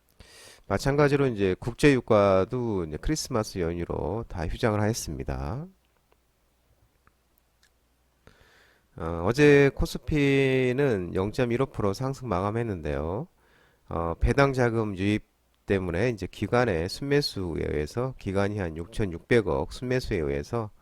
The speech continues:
어, 상승 마감하였습니다. 코스피 급-, 급등 특징주를 좀 살펴보면, 어, 경보지하게 급등을 했는데, 어, 중국이 코로나 일구 감염자가 폭증을 하고 있습니다, 지금. 그래서,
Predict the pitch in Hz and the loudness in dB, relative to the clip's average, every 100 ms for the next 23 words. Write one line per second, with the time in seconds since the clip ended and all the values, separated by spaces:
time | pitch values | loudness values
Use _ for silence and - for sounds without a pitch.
0 | _ _ - _ - - 117 120 - 73 | _ _ -20 _ -14 -6 -6 -6 -6 -6
1 | 82 95 101 - 80 69 71 67 104 170 | -4 -4 -6 -8 -12 -10 -10 -10 -10 -12
2 | _ _ _ - - _ - 160 - 170 | _ _ _ -20 -20 _ -6 -4 -4 -4
3 | 160 - - _ _ - - 113 _ 139 | -4 -6 -12 _ _ -16 -14 -14 _ 0
4 | 135 135 - - 151 131 127 127 120 131 | 2 0 -4 -4 -2 0 0 0 -2 -2
5 | - 135 98 92 104 95 80 - - _ | 0 0 0 0 0 0 0 -4 -12 _
6 | _ _ _ _ _ - 82 - 117 143 | _ _ _ _ _ -6 -6 -2 2 4
7 | 147 147 127 - 110 131 127 120 101 90 | 6 4 2 -2 0 0 0 0 -2 -2
8 | 110 104 78 - 78 76 73 - 117 135 | 0 0 0 -4 -6 -4 -6 -6 -4 -4
9 | 160 139 104 123 - 175 185 160 101 85 | -2 0 0 -2 -2 -2 0 0 0 0
10 | 95 117 120 98 92 92 87 92 - - | 0 0 0 0 0 0 -2 2 4 4
11 | - 170 123 101 80 - 85 - 71 - | 2 0 -2 -4 -8 -10 -12 -10 -10 -10
12 | 82 73 82 104 - 90 90 92 | -10 -8 -10 -10 -10 -8 -8 -8